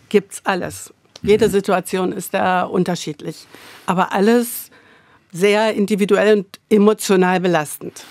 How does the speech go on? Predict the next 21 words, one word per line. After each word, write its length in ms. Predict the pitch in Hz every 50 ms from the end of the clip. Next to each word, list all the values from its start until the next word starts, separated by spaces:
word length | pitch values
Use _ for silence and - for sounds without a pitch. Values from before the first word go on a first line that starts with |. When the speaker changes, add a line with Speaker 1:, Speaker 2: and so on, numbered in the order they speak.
| - - - -
Speaker 1:
Also 280 | 190 185 165 180 185
sehr 420 | 170 - - - - 208 196 190 185
viel 140 | - 190 170
Gefühl 320 | 214 196 - - 170 156
dabei. 300 | 143 139 143 - - 151 - - _ - 107
Speaker 2:
Könnten 220 | 95 110 151 147
Sie 100 | 110 92
das 160 | 95 95 - 101
unterstreichen, 580 | 90 - 82 - - - - 78 90 95 117 98
dass 140 | 87 -
dieses 520 | - 92 80 82 87 78 - - - - - _ _ _ -
Wort 400 | 80 73 85 - - - - -
Tabu, 540 | - - 69 67 69 73 80 95 151 185 185 - -
das 200 | - 82 - -
mein 140 | 101 98 95
Freund 260 | - - - 101 95
benutzt 460 | - 95 95 98 113 - - - -
hat, 180 | 107 107 104 -
eins, 320 | - 92 98 98 - -
was 140 | 104 95 -
mir 160 | 90 85 78